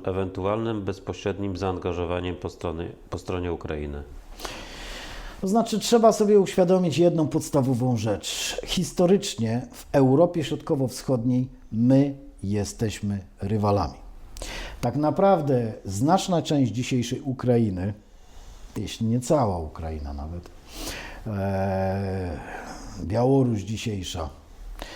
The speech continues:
Speaker 2: czy potencjalnie państwa bałtyckie,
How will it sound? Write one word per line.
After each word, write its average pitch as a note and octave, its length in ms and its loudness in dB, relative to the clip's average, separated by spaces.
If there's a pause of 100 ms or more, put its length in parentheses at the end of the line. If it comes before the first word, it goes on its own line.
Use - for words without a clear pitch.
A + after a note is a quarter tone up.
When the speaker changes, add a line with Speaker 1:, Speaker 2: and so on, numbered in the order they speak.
(300)
Speaker 2:
czy G#2 540 2
potencjalnie A2 640 0
państwa A2+ 460 -2
bałtyckie, F#2 1000 -4